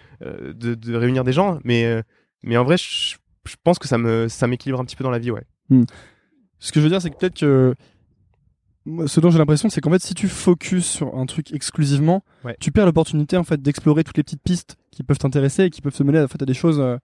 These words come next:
Speaker 1: Ouais, ouais,
Speaker 2: qui vont
Speaker 1: ouais.
Speaker 2: avoir aussi beaucoup de succès ou qui vont beaucoup te plaire, tu vois.
Speaker 1: Ouais, mais bien sûr, bien sûr, ça c'est sûr. Bah, la, la chaîne YouTube, euh, heureusement que j'ai trouvé du temps pour lancer une vidéo un jour pour pouvoir me lan-, enfin, j'avais pas prévu que,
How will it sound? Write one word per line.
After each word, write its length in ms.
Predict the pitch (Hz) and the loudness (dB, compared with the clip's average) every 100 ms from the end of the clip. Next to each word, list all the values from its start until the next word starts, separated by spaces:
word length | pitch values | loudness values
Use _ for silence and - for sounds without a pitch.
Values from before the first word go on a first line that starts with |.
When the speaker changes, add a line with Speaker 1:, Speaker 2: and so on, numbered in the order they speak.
| _ _ | _ _
Speaker 1:
Ouais, 320 | 131 131 110 | 2 2 0
ouais, 180 | 107 123 | -2 -4
Speaker 2:
qui 60 | 117 | 2
vont 60 | |
Speaker 1:
ouais. 40 | 147 | 4
Speaker 2:
avoir 140 | 151 | 6
aussi 220 | 160 - | 4 2
beaucoup 200 | 160 151 | -2 0
de 40 | 156 | 0
succès 340 | 151 147 190 | -2 2 4
ou 60 | 175 | 4
qui 100 | 143 | 4
vont 100 | 139 | 2
beaucoup 200 | 135 147 | 2 0
te 60 | |
plaire, 220 | - 170 156 | 0 -2 0
tu 120 | 131 | -2
vois. 100 | 131 | -2
Speaker 1:
Ouais, 120 | 151 | 0
mais 80 | 117 | -2
bien 120 | 110 | -2
sûr, 180 | 139 147 104 | -2 -2 -4
bien 120 | 127 | -4
sûr, 180 | - 131 | -4 -6
ça 80 | 127 | -6
c'est 140 | 123 | -8
sûr. 260 | 180 196 113 | -8 -6 -4
Bah, 360 | 104 78 82 - | -4 -4 -8 -10
la, 320 | 107 117 110 107 | -4 -2 0 -2
la 100 | 113 | -4
chaîne 200 | 131 117 | -4 -6
YouTube, 340 | 123 196 123 | -6 -6 -4
euh, 240 | 107 104 104 _ _ | -4 -4 -8 _ _
heureusement 360 | 110 120 147 160 | 2 4 4 4
que 40 | |
j'ai 60 | 117 | 2
trouvé 200 | - 113 | 2 0
du 100 | 113 | 2
temps 140 | 151 | -2
pour 160 | 135 110 | 0 -4
lancer 180 | 107 120 | -2 -2
une 60 | |
vidéo 260 | 110 113 110 | 2 2 2
un 60 | 120 | 2
jour 160 | 165 | 0
pour 160 | - 107 | 0 -6
pouvoir 160 | 110 104 | -4 -4
me 80 | 101 | -6
lan-, 140 | 113 - | -8 -10
enfin, 200 | - 104 - _ | -6 -6 -6 _
j'avais 140 | - 117 | -4 2
pas 60 | 123 | 2
prévu 300 | - 135 165 | 2 0 2
que, 380 | 120 107 107 | -2 -2 -6